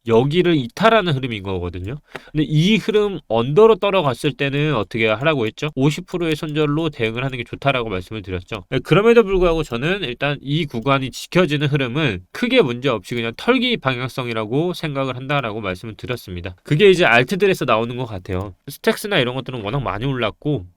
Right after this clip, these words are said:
지지를 받고 있는 형세인 것 같고요. 이제 궁금해하시는 이제 카이버 같은 경우도 제가 이제 최종 목적지 천오백 원까지는 열려 있다라고 말씀을 드렸던 것 같은데, 그 카이버도 똑같거든요. 지금 현-, 현국으로 보면 이 현국이, 어, 지금은 이제 반등이 나와야 하는 시점이라 보고 있는데, 이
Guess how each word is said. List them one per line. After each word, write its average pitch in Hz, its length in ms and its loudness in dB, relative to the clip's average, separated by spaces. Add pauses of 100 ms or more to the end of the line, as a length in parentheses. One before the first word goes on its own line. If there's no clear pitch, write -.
(160)
지지를 135 300 -2
받고 113 240 -6
있는 117 180 -4
형세인 151 320 -2
것 131 140 -4
같고요. 107 420 -8 (140)
이제 123 420 2
궁금해하시는 151 560 -2
이제 117 140 -6
카이버 220 280 2
같은 185 280 -2
경우도 135 560 0
제가 120 280 0
이제 113 200 -2
최종 180 280 -4
목적지 120 460 -6
천오백 202 400 -4
원까지는 135 480 -4
열려 107 240 0
있다라고 120 340 -2
말씀을 104 360 -6
드렸던 110 340 -6
것 117 80 -6
같은데, 101 580 -6
그 117 200 0
카이버도 220 400 4
똑같거든요. 127 580 -2
지금 110 240 -6
현-, 175 240 -2
현국으로 165 400 -2
보면 104 300 -8 (160)
이 110 120 -6
현국이, 156 680 0
어, 104 260 0
지금은 190 600 0
이제 139 180 2
반등이 127 420 -4
나와야 113 380 4
하는 156 140 -2
시점이라 131 400 -4
보고 107 260 -8
있는데, 98 260 -6
이 131 240 -2